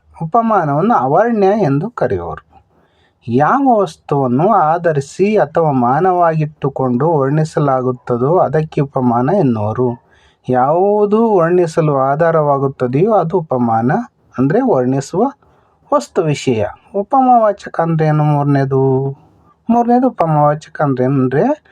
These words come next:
ಅಲಂಕಾರಿಕ ವಾಕ್ಯದಲ್ಲಿ ಉಪಮೇಯ ಮತ್ತು ಉಪಮಾನಗಳ ಮಧ್ಯೆ ಹೋಲಿಕೆ ಮಾಡುವ ಪದವೇ ಉಪಮಾವಾಚಕ. ಅಂದ್ರೆ ಹೋಲಿಕೆ ಮಾಡುವಂಥ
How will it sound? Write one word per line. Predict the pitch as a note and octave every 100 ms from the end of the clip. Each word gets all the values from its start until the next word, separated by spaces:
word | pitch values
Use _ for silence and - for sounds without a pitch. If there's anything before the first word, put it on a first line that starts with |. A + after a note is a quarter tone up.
| - - - - -
ಅಲಂಕಾರಿಕ | G#3+ D3+ A3+ B3+ A#3+ G#3 G#3 G3+ G3+ G3+
ವಾಕ್ಯದಲ್ಲಿ | F#3 F3 E3+ - D#3+ D#3 D#3 F#3+
ಉಪಮೇಯ | F3+ E3+ F3 F3+ F3+ F3+ F3 E3
ಮತ್ತು | D#3 D#3 D3+
ಉಪಮಾನಗಳ | C#3+ D#3 F3+ F#3+ F3+ E3 D3+ D3
ಮಧ್ಯೆ | C#3+ B2+ D3 G#3
ಹೋಲಿಕೆ | F#3 C#3+ F3 G#3 G3+ F#3
ಮಾಡುವ | D#3 C#3+ C#3 E3 A3+
ಪದವೇ | - C#3 D#3 F#3+ A#3+ - _ D#3
ಉಪಮಾವಾಚಕ. | - C#3 D3 D3 C#3+ C#3 B2+ B2+ G#2+ G2+ B2+ C#3 C3 B2 A2 G#2 G#2+
ಅಂದ್ರೆ | D3 F3+ A#3+ A#3+
ಹೋಲಿಕೆ | C#3 C#3+ C#3+ -
ಮಾಡುವಂಥ | D3 C3+ C3 C#3 C#3